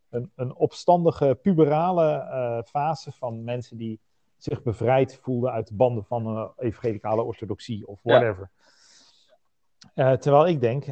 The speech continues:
Speaker 1: het hoopvolle zit hem juist in datgene wat, waar we proberen, eh, duurzaamheid, eh, te, te, te laten zien. Nou,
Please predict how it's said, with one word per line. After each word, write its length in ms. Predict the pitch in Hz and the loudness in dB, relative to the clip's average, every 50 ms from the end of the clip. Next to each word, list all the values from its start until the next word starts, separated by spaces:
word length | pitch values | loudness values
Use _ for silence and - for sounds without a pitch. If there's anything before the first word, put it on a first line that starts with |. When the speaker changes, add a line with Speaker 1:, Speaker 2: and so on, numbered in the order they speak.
| - - | -14 -12
Speaker 1:
het 160 | - 139 110 - | -12 -12 -8 -2
hoopvolle 540 | 101 135 185 190 - - 123 113 113 135 | 2 2 2 2 2 0 0 2 2 0
zit 180 | - - 110 - | -2 -6 -10 -12
hem 140 | 123 123 127 | -10 -10 -8
juist 340 | 117 95 101 110 - - - | -6 -4 -4 -6 -8 -8 -8
in 380 | - 123 113 117 127 131 - _ _ _ _ _ _ _ | -4 -4 -4 -4 -6 -10 -12 _ _ _ _ _ _ _
datgene 640 | - - 104 139 147 147 - - 113 110 113 120 131 127 | -12 -4 0 0 0 0 0 -4 -2 -2 -2 -4 -6 -6
wat, 240 | 117 117 117 101 | -4 -4 -4 -4
waar 260 | - 107 113 113 113 113 | -4 -4 -4 -4 -4 -6
we 60 | 110 | -8
proberen, 720 | - - 117 110 101 120 123 120 117 123 117 110 - - | -12 -8 -8 -6 -4 -4 -4 -4 -4 -6 -6 -8 -10 -14
eh, 180 | - 120 117 113 110 | -14 -12 -12 -10 -8
duurzaamheid, 720 | 104 147 156 147 - 131 117 107 110 110 107 - - - - - _ | -4 -2 -2 -2 -2 -2 -2 0 0 0 0 -2 -6 -14 -20 -20 _
eh, 120 | - 120 117 113 110 107 104 101 104 110 107 _ | -12 -10 -8 -8 -6 -6 -6 -6 -8 -10 -12 _
te, 180 | - 120 101 92 - _ _ _ - - _ | -10 -10 -10 -10 -10 _ _ _ -20 -20 _
te, 640 | - 127 120 113 107 104 101 104 98 101 101 101 - _ _ | -2 0 2 2 2 0 -2 -4 -6 -12 -14 -16 -18 _ _
te 120 | - 135 127 | -4 -2 0
laten 340 | 123 113 107 98 - 104 | 2 2 2 0 -2 -6
zien. 300 | 92 104 107 98 85 85 _ _ _ _ _ _ _ _ _ _ _ _ _ _ _ _ _ _ _ - | -6 -6 -6 -6 -6 -10 _ _ _ _ _ _ _ _ _ _ _ _ _ _ _ _ _ _ _ -2
Nou, 260 | 120 113 113 110 | 0 0 0 0